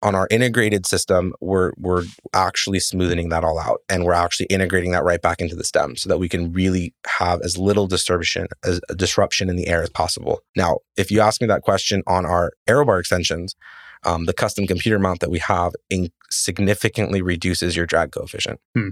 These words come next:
Speaker 2: Where does it just sit between the bars, or, 'cause I,
Speaker 1: It does.
Speaker 2: I didn't
Speaker 1: If
Speaker 2: see it on any of the photos that you guys had for the press release?
Speaker 1: Um, they were not on those photos 'cause the, they were not on the bike yet.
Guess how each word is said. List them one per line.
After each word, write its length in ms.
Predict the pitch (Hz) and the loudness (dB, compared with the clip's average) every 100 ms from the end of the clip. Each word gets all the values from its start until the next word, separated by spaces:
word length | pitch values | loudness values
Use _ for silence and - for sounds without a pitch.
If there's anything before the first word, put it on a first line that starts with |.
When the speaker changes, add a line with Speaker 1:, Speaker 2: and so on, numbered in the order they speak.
| - | -2
Speaker 2:
Where 160 | 123 131 | 2 2
does 280 | 123 120 120 | 2 -2 0
it 140 | 120 | -2
just 240 | - 123 - | 0 0 2
sit 180 | 127 123 | 0 -2
between 360 | - 123 117 | -4 0 0
the 160 | 120 113 _ - | 0 -4 _ 2
bars, 340 | 110 160 170 | 4 4 2
or, 160 | 107 104 | 2 2
'cause 280 | - 120 131 | 2 2 2
I, 140 | 139 | 2
Speaker 1:
It 120 | 110 | 4
does. 160 | - - | 4 6
Speaker 2:
I 40 | |
didn't 160 | 165 123 | 4 4
Speaker 1:
If 60 | - | 4
Speaker 2:
see 160 | 175 | 4
it 80 | 139 | 4
on 140 | 123 | 4
any 180 | 127 127 | 2 0
of 40 | 113 | 0
the 100 | 107 | 2
photos 340 | 131 117 107 | 4 4 2
that 80 | 117 | 2
you 120 | 110 | 2
guys 140 | 107 | 4
had 180 | 120 107 | 2 2
for 100 | - | 0
the 80 | 101 | 0
press 260 | - 135 - | 2 0 0
release? 300 | 95 - - _ _ | -10 -12 -14 _ _
Speaker 1:
Um, 440 | 117 113 110 107 104 90 117 | 2 4 2 2 0 -2 0
they 160 | 117 110 | 2 4
were 140 | 113 | 4
not 220 | 110 117 | 4 2
on 160 | 113 104 | 2 4
those 200 | 104 104 | 2 4
photos 280 | 101 95 - - | 2 2 0 -4
'cause 260 | - 101 - _ | -6 -6 -8 _
the, 320 | - 104 92 - | -2 2 2 0
they 140 | 101 92 | 0 2
were 180 | 95 | 4
not 180 | 98 95 | 2 2
on 80 | 92 | 0
the 60 | 82 | 2
bike 280 | 90 82 - | 0 0 -2
yet. 140 | 65 | -2